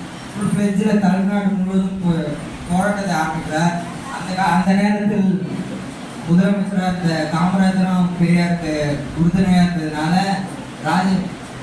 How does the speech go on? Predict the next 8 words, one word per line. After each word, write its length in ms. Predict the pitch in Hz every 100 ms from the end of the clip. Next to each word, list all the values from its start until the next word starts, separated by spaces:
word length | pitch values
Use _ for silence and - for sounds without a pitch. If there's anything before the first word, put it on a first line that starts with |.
| 147
அந்த 180 | 156 175 180 180 175 165 -
பிரைம் 260 | 175 180 196
மினிஸ்டர், 440 | 185 - 185 180 165
அப்ப 160 | - 190
இருந்த 160 | 185 180
பிரைம் 180 | 175 165
மினிஸ்டர் 280 | 165 175 156
ரா-, 200 | 151 151